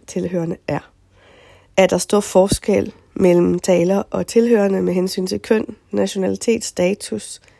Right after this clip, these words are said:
etnicitet eller andre ting? Hvilke forventninger har tilhørende?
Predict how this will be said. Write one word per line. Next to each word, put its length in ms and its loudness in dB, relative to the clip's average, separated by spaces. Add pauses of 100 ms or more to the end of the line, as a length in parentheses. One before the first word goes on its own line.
(140)
etnicitet 840 -4 (320)
eller 180 -6
andre 300 -4
ting? 300 -6 (1080)
Hvilke 260 4
forventninger 600 0
har 280 -6
tilhørende? 520 -6